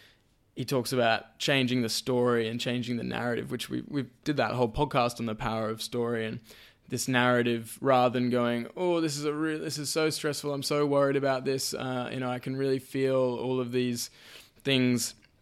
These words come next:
in my body happening, that it's, I feel anxiety," or whatever. And, and this is a common thread between what he says and what Kelly McGonigal says in that ted Talk. And,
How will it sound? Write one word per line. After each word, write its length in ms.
in 100
my 160
body 320
happening, 720
that 180
it's, 360
I 100
feel 280
anxiety," 520
or 60
whatever. 320
And, 200
and 280
this 100
is 80
a 80
common 340
thread 340
between 380
what 180
he 160
says 320
and 160
what 240
Kelly 240
McGonigal 440
says 240
in 60
that 200
ted 220
Talk. 320
And, 220